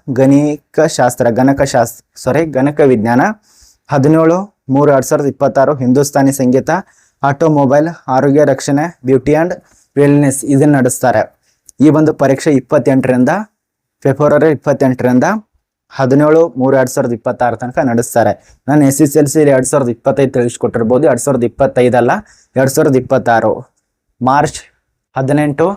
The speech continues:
ಮಾರ್ಚ್ ಹದಿನೆಂಟು ಎರಡ್ ಸಾವಿರದ ಇಪ್ಪತ್ತಾರರಿಂದ ನಿಮಗೆ ಏಪ್ರಿಲ್ ಎರಡು ಎರಡ್ ಸಾವಿರದ ಇಪ್ಪತ್ತಾರು ತನಕ ಪರೀಕ್ಷೆ ಇರತ್ತೆ. ಮುಂದುಗಡೆ ನಾನು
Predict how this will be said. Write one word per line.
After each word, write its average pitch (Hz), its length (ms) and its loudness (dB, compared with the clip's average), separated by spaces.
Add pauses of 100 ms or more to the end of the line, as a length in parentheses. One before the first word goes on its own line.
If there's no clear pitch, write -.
(200)
ಮಾರ್ಚ್ 139 300 -2
ಹದಿನೆಂಟು 135 400 0
ಎರಡ್ 123 160 2
ಸಾವಿರದ 131 220 -2
ಇಪ್ಪತ್ತಾರರಿಂದ 120 720 0 (880)
ನಿಮಗೆ 143 340 2 (320)
ಏಪ್ರಿಲ್ 151 380 2
ಎರಡು 143 500 0
ಎರಡ್ 127 160 -2
ಸಾವಿರದ 135 220 -2
ಇಪ್ಪತ್ತಾರು 120 480 -2
ತನಕ - 240 -6 (180)
ಪರೀಕ್ಷೆ 127 320 -2
ಇರತ್ತೆ. 107 320 0 (360)
ಮುಂದುಗಡೆ 139 320 2
ನಾನು 147 220 0